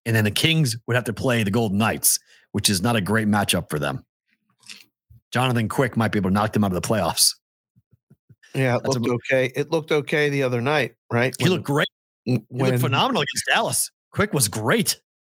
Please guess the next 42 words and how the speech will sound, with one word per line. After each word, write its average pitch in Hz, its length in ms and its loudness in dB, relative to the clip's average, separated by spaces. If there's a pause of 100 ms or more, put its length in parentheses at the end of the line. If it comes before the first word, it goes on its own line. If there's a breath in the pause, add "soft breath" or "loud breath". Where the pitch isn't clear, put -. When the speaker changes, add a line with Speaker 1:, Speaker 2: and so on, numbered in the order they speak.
(280)
Speaker 2:
Well, 117 100 -2
no, 113 200 2
he 139 200 0
did, 123 260 0
but 120 140 0
I'm 113 140 0
talking 127 340 0
about 117 220 0
the 107 80 -6
game 120 220 2
before 120 340 0
when 117 100 0
they 110 80 0
played 113 360 -2
the 98 100 -2 (160)
Kings. - 500 -2 (220)
The 135 80 -6
Knights 151 260 0
Speaker 1:
Oh, 131 100 2
Speaker 2:
scored 127 200 -2 (120)
four 156 200 -2
goals 147 240 0
Speaker 1:
four 156 100 0
Speaker 2:
in 131 60 -2
the 139 40 2
Speaker 1:
goals 123 200 0
Speaker 2:
first - 40 -2
Speaker 1:
in 107 120 -8
the - 60 2
first - 120 -2
Speaker 2:
period. 90 220 -2
Speaker 1:
period. 165 180 0
Speaker 2:
Ran 175 100 -2
'em - 120 -6
out 170 260 0
of 127 80 -4
the 101 60 -4
building. - 560 -2
Speaker 1:
Yeah. - 100 -12 (400)
Crushed - 320 0
'em. - 240 -10
Yep. - 240 -4